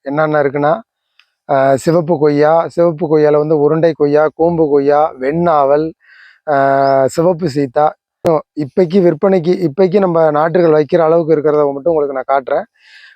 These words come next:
கவர்ல இருக்கிறது எல்லாத்தையுமே காட்டுறேன், நீங்க பாருங்க. இந்த ரக நாற்றுகள் வந்து சிவப்பு உருண்டை கொய்யா. அஹ், கிட்டத்தட்ட ஒரு ஐம்பது வருஷம் ஆன பழமையான மரத்துல இருந்து எடுத்துட்டு வந்தது.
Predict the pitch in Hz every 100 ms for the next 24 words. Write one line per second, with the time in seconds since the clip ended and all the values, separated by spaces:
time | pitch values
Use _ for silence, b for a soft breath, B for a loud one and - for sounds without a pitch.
0 | - 151 170 165 151 147 151 151 165 160
1 | 139 135 185 147 120 127 127 120 _ _
2 | _ 127 139 160 170 170 190 170 165 175
3 | 165 151 156 196 170 _ b b b -
4 | 208 220 196 170 175 185 175 147 143 139
5 | - _ _ b b b b - 143 139
6 | 143 147 151 143 165 156 151 151 151 -
7 | 143 160 156 156 - 165 160 151 147 151
8 | 156 156 147 143 139 143 143 139 131 143
9 | 127 127